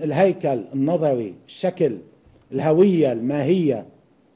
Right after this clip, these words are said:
طيب، هذا كان معد له بشكل أو بآخر ومحضر له بشكل أو بآخر، لكن الإتقان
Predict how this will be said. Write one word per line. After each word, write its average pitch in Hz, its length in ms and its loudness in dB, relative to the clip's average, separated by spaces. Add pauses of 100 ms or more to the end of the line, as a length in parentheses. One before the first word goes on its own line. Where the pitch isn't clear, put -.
(1200)
طيب، 110 220 -6
هذا 143 160 -4
كان 160 340 -4
معد 143 420 -4
له 165 300 -2
بشكل 135 300 -6 (220)
أو - 80 -6 (100)
بآخر 143 300 -4
ومحضر 123 540 -2
له 139 140 -2
بشكل 120 440 -10
أو 120 100 -6
بآخر، 165 540 -10 (600)
لكن 170 460 0 (180)
الإتقان 170 920 0